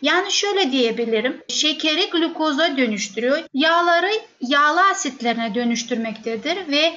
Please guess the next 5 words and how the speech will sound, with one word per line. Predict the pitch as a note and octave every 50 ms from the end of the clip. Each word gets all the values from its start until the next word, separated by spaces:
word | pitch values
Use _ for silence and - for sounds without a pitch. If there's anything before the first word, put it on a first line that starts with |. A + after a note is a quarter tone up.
| - - _
proteinlerde | - C4 C#4 C#4 C#4 - C#4 C4+ B3+ B3 A#3 A#3 A#3 A#3 C4 D4+ D#4
de | F#4 F#4+ F#4 - -
amino | - B3 B3+ C4+ D#4 F4 F4+ F4 E4 - - - - _
asitlere | B3 B3 B3 B3+ C#4 C4 - B3 A#3+ A#3+ C#4+ D4+ C#4 C4+
dönüştürüyor. | C4+ B3+ B3 B3 - - - A#3 A3+ G#3